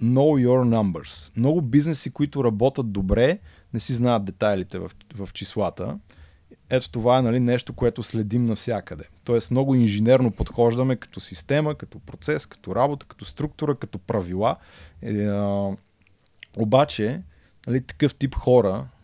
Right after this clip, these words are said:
като мен, това, което им липсва, са по-скоро, примерно, а,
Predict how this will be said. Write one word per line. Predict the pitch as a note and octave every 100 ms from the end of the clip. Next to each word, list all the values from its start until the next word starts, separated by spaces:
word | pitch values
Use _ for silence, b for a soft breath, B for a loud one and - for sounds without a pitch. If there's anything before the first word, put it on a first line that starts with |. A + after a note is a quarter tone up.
| -
като | - G#2
мен, | F#2+ F#2+ A#2+ D3+
това, | - B2
което | B2 A#2+ -
им | G#2+
липсва, | G#2+ - - B2
са | A#2
по-скоро, | - A#2+ - - A2+ A#2
примерно, | - G#2 G#2+ A2+ A2+ A2+ A#2 A#2 A#2 B B B B
а, | - G#2+ G#2 G#2 G2+ G2+